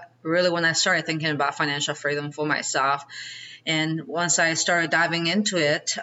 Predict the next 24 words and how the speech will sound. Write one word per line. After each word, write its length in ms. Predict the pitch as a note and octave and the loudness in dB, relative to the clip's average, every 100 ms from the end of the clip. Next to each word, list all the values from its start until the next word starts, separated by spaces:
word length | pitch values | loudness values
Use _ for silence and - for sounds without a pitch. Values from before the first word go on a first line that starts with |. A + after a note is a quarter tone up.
| D3 | 0
I 260 | D#3 D3+ | 2 2
realized 680 | D3+ D#3 E3 D#3+ D3+ D3+ D3 | 2 2 2 2 2 2 0
that, 400 | D#3+ D3 D3 - - - | 0 2 2 -2 -8 -4
um, 380 | C2 A#1 - D3+ | -2 -2 -4 -2
there's 240 | F3+ - | 0 2
many 200 | F#3 F#3 | 0 0
paths 520 | - - C#3 D#3 - - | -2 0 2 0 -2 -4
to 120 | D#3 | -4
do 280 | B2+ C#3+ D3+ | -2 0 2
it. 300 | C3+ D3 - | 2 0 0
I 220 | - D3 C#3+ | 0 2 2
try 300 | - D#3 C#3 | 0 0 0
to 200 | D#3 C#3 | -2 -4
do 300 | D3 C#3+ C#3+ - - - - | -4 -4 -6 -14 -14 -14 -4
day 200 | F#3+ F#3+ | 2 2
trading. 460 | F#3+ G#3 F#3 F#3 F#3 | 4 4 4 4 2
I 80 | D#3+ | 0
try 200 | - D3+ | 2 0
to 80 | D3+ | 2
do 160 | D3 | 0
investment 1120 | D3 D#3 D3+ F3 F3+ F3+ - F#3+ F#3 F#3 - | -2 -2 0 2 2 2 0 0 0 -2 -4
in 240 | - D#3+ D#3+ | -2 -2 -2
stocks 520 | - D#3+ D3+ D#3 - | 0 2 2 0 -2
market. 640 | E3 E3 E3 E3 E3 - | 0 0 2 0 0 -6